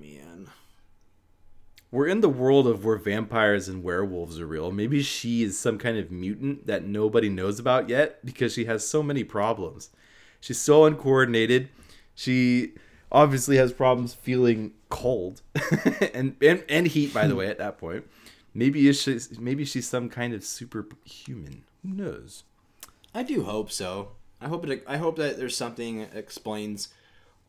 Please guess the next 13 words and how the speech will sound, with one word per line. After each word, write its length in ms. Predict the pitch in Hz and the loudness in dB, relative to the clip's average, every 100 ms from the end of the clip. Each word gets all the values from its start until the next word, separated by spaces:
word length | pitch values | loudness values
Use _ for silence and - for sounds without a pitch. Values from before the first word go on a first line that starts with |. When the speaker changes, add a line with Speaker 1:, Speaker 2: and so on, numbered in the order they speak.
| - | -8
Speaker 1:
all 220 | 110 104 | -6 -4
of 80 | 98 | -6
this 380 | 101 101 - - | -8 -6 -8 -10
and 140 | 101 | -10
her 80 | 101 | -10
clumsiness 680 | - 98 98 98 92 90 - | -10 -10 -8 -10 -10 -8 -10
because, 560 | - 90 90 82 - - _ _ | -12 -14 -12 -10 -10 -12 _ _
man, 420 | 87 90 85 82 | -14 -12 -12 -14
she's 260 | - 92 92 | -14 -14 -14
got 180 | 92 - | -12 -12
some 140 | 82 | -12
issues. 380 | 87 85 85 | -12 -12 -14
Speaker 2:
<laughs> 40 | - | -18